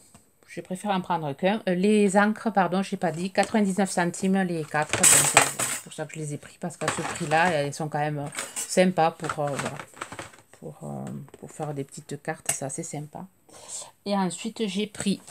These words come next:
euh, ceci. J'ai pris ça, euh, les simili-cuir, hein,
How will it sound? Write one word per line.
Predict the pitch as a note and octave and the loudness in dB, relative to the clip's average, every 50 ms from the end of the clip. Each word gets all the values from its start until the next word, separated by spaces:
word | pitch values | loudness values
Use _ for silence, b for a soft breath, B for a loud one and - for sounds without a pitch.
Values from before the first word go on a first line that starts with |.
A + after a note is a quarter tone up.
| - - | 0 0
euh, | D#3+ D#3 D3+ D3+ C#3+ D3 | 2 2 0 0 -2 -4
ceci. | D3 - - B3+ A#3 - - - F#3+ G3 G3+ - _ _ _ - - - - - - _ - - - - - - - - _ - - - - _ _ _ _ _ _ _ _ _ _ - - _ _ _ _ _ - - B B B B B B B B - | -6 -6 -6 -6 -6 -6 -6 -6 -4 -4 -6 -6 _ _ _ -4 -4 -4 -6 -12 -20 _ -20 -20 -20 -20 -20 -20 -20 -20 _ -20 -20 -20 -20 _ _ _ _ _ _ _ _ _ _ -20 -20 _ _ _ _ _ -18 -16 B B B B B B B B -10
J'ai | E3 - G#3 A3 | -4 -2 -2 0
pris | - - A#3 G3+ | 0 2 2 2
ça, | - - - F#3+ F#3 G3+ - - - | 2 4 4 6 6 6 4 2 0
euh, | D#3 D3+ D3+ | 0 0 2
les | D#3 E3 F3 E3+ D#3+ D#3 D#3 D#3 D#3 | 2 2 2 4 4 2 2 2 2
simili-cuir, | D3+ - A3+ A#3 B3+ A#3+ G#3+ F#3 F3+ - - - F3 E3 D3+ - | 2 4 6 6 6 6 4 4 2 0 -2 0 0 2 2 2
hein, | G#3 G#3 A3+ A#3 | 2 2 2 0